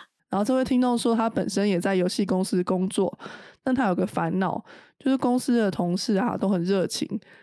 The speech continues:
下班会约吃饭，假日还会约唱歌。那他的性格本就有点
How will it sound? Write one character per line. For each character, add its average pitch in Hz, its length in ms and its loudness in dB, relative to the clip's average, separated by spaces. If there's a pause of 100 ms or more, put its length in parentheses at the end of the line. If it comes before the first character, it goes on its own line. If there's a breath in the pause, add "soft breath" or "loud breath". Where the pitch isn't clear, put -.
(140 loud breath)
下 208 240 -2
班 196 160 2
会 202 140 2
约 185 180 2
吃 180 260 -2
饭， - 240 -4 (540)
假 208 220 0
日 202 100 2
还 185 140 2
会 190 120 2
约 185 160 2
唱 180 320 -4
歌。 - 120 -6 (760 loud breath)
那 226 60 0
他 226 140 0
的 202 80 0
性 208 240 0
格 98 340 -2 (140)
本 151 180 -2 (100)
就 196 120 0
有 180 180 2
点 175 180 0